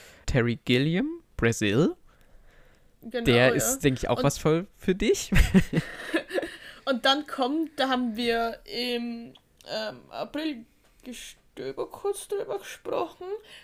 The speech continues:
Speaker 2: pünktlich zum Kinostart von All the Beauty and the Bloodshed
Speaker 1: Ach ja,
Speaker 2: kommt
Speaker 1: stimmt.
Speaker 2: auf Mubi der,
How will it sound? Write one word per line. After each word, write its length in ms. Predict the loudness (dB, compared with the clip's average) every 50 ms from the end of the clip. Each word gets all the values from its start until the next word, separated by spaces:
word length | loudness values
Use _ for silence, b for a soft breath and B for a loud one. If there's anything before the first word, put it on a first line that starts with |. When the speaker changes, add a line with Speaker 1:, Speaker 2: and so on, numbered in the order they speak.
| B _
Speaker 2:
pünktlich 560 | -6 -4 -4 -4 -4 -4 -2 -2 -2 -2 -4
zum 160 | -6 -8 -8
Kinostart 760 | -6 -4 -2 0 0 0 -2 -2 -4 -2 0 2 2 2 0 0
von 380 | -4 -4 -2 -2 -2 -2 -2
All 140 | 0 0 0
the 60 | 0 0
Beauty 320 | 0 0 0 0 0 -4
and 80 | -6 -6
the 60 | -6
Bloodshed 600 | -4 -4 -4 -2 -2 -4 -4 -4 -4 -4 -6 -10 B B B B B B B B B
Speaker 1:
Ach 120 | -10 -4
ja, 200 | 0 4 4 6
Speaker 2:
kommt 160 | 6 4 2 0
Speaker 1:
stimmt. 100 | -2 0
Speaker 2:
auf 300 | 2 2 2 2 0 -2
Mubi 680 | 0 2 2 2 2 4 4 4 6 6 4 2 0 -2
der, 640 | 0 2 4 4 4 4 4 2 2 0 0 -2